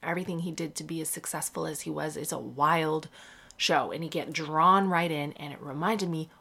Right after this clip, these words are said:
why I hate sports. Don't get upset. I'm allowed to watch The Kardashians. That's about nothing. You are allowed to watch a ball go through a hoop.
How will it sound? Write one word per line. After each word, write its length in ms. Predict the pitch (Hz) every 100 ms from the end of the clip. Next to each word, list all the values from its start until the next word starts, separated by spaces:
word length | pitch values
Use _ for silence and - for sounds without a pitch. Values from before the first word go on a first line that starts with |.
| _
why 360 | 180 175 170 -
I 100 | 170
hate 320 | 156 143 - - -
sports. 600 | - - 123 - - - _ _ _ _ _
Don't 160 | - 151
get 80 | 214
upset. 440 | 240 - 185 170 - - -
I'm 200 | - 156
allowed 240 | 180 196 202
to 80 |
watch 180 | 214 208
The 100 | -
Kardashians. 640 | 220 220 180 - 170 160
That's 180 | 160 147
about 280 | 156 151 156
nothing. 420 | 151 - 156 156 - -
You 280 | 170 196 185
are 120 | 185
allowed 320 | 175 156 151
to 80 | 175
watch 220 | 151 151
a 40 |
ball 360 | 151 160 147 151
go 180 | 160 156
through 300 | - 165 151
a 40 |
hoop. 300 | 143 165 -